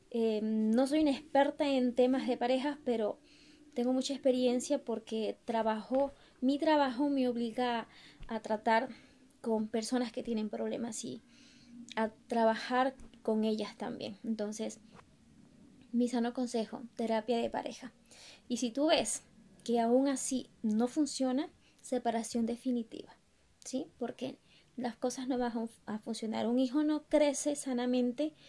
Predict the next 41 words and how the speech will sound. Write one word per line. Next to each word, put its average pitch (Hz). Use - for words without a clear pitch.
en 240
un 254
matrimonio 233
donde 220
hay 214
maltrato, 247
reproches, 233
infidelidades, 233
porque -
créeme, 262
tú 285
no 285
vas 254
a 285
cambiar, 254
es 240
muy 262
difícil. 277
Si 254
tú 381
le 403
fuiste 381
infiel 339
una 311
vez 302
es 294
porque -
tú 269
tienes 294
un 294
vacío 294
bien 285
grande 254
en 226
tu 226
corazón 226
y 254
no 269
tuviste 311
la 294
madurez 262